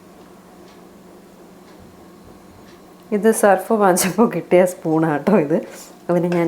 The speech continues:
ഇങ്ങനെയുള്ള സാധനങ്ങൾക്കായി സൂക്ഷിച്ച് വെച്ചിരിക്കുന്നു. എപ്പോഴും വാങ്ങുമ്പോൾ ഒരുപാട് സ്പൂൺ ആവില്ലേ, അപ്പം അത് മാറ്റി മാറ്റി വെച്ചിരിക്കുന്നതാണ് കേട്ടോ. ഇതുപോലുള്ള എന്തെങ്കിലും ആവശ്യങ്ങൾക്ക് ഞാൻ എടുക്കും. മതി കേട്ടോ,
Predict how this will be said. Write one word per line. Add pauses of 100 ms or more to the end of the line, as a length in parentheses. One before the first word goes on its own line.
ഇങ്ങനെയുള്ള
സാധനങ്ങൾക്കായി
സൂക്ഷിച്ച്
വെച്ചിരിക്കുന്നു. (1300)
എപ്പോഴും
വാങ്ങുമ്പോൾ
ഒരുപാട്
സ്പൂൺ
ആവില്ലേ, (260)
അപ്പം (200)
അത്
മാറ്റി
മാറ്റി
വെച്ചിരിക്കുന്നതാണ്
കേട്ടോ. (560)
ഇതുപോലുള്ള (100)
എന്തെങ്കിലും
ആവശ്യങ്ങൾക്ക്
ഞാൻ
എടുക്കും. (1400)
മതി
കേട്ടോ,